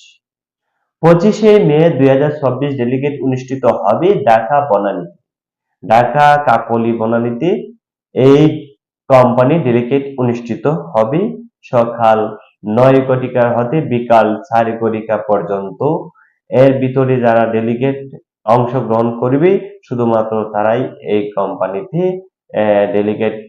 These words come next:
দিয়ে, যদি আপনারা অভিজ্ঞতা দিয়ে আপনারা, এ, ডেলিগেটে,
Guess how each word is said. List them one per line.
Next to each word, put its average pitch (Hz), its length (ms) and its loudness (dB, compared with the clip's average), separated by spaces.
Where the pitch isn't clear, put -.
দিয়ে, 131 440 -4
যদি 113 400 -6
আপনারা 104 680 -4
অভিজ্ঞতা 131 640 2
দিয়ে 104 340 -4
আপনারা, 98 540 -4
এ, 101 120 -2
ডেলিগেটে, 117 840 -4